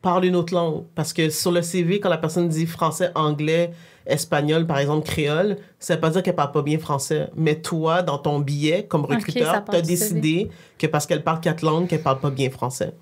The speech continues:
Speaker 2: Hmm.
Speaker 1: Tu connais pas la personne, t'as pas parlé à la personne, tu l'as pas téléphoné, il s'est rien passé. Mais t'as décidé ça, donc tu mets la pile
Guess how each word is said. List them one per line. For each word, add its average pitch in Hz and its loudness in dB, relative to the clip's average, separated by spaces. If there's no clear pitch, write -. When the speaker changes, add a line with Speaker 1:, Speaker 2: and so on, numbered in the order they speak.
Speaker 2:
Hmm. 226 4
Speaker 1:
Tu - -6
connais 151 2
pas 151 0
la 131 2
personne, 147 -4
t'as 151 -2
pas - -2
parlé 143 0
à 143 2
la 147 0
personne, 156 -4
tu - -8
l'as 120 2
pas 139 -2
téléphoné, 139 -2
il 147 -4
s'est - 2
rien 139 2
passé. 131 -6
Mais 151 6
t'as 147 2
décidé 151 0
ça, 175 0
donc 156 0
tu - -6
mets 143 0
la 135 2
pile 170 0